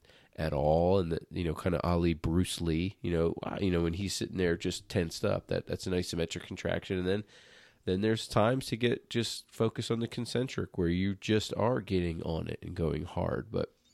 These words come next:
you know, um, without the knowledge of when and where and why to do it, um, you can really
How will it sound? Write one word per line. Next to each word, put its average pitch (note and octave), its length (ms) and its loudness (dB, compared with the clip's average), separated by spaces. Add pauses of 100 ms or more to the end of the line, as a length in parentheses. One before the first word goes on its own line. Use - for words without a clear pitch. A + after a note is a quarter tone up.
(300)
you G2 80 -2
know, F#2 200 -2 (500)
um, F2 320 -2 (100)
without G#2+ 540 2
the F#2+ 100 -2
knowledge F#2+ 540 4
of F2+ 180 -4
when F2+ 240 2
and F2 160 -2
where F#2 240 2
and F2 140 -2
why E2+ 200 2
to E2+ 100 -10
do A2+ 240 0
it, - 280 0 (340)
um, F2 440 -2
you G#2 160 -2
can F2 200 -2
really F2+ 500 2